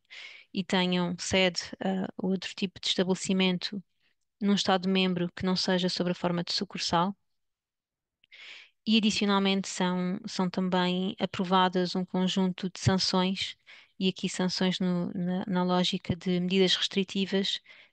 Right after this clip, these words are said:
que estão especificamente relacionadas com os prestadores de serviços com criptoativos e as, e as transações, ah, utilizando criptoativos. Existem alguns conceitos-chave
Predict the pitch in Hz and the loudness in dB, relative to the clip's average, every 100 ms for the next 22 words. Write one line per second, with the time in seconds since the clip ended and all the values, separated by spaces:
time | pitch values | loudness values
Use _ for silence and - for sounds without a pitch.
0 | _ - 208 202 - - 190 185 - - | _ 0 0 0 -2 0 0 0 0 0
1 | 196 190 185 185 180 - 190 180 185 180 | -2 0 0 0 -2 -2 -2 0 2 2
2 | 180 185 - - 180 180 175 - 185 - | 2 0 -2 -2 0 2 0 0 -2 0
3 | - 185 180 - 180 180 - 175 - 180 | -2 0 -2 -2 0 0 0 -2 -2 -4
4 | 170 165 - 226 190 - 185 180 175 - | 0 0 2 -2 -2 -4 0 2 2 2
5 | - - 180 - 185 180 175 - 180 180 | 0 0 -2 -2 0 0 0 0 0 0
6 | - - - - _ - 196 165 - - | -4 -8 -20 -20 _ -2 0 0 -4 -6
7 | 190 - 185 180 180 180 - 180 - 170 | -6 -2 -2 0 0 0 -2 -6 -2 -2
8 | 175 - 190 - - - _ _ _ _ | -2 -6 -8 -4 -6 -6 _ _ _ _
9 | _ _ _ _ _ _ - - - - | _ _ _ _ _ _ -20 -20 -20 -20
10 | _ _ - 233 247 247 220 226 226 214 | _ _ 0 4 4 4 4 4 2 2
11 | 220 - 190 180 | 2 2 2 2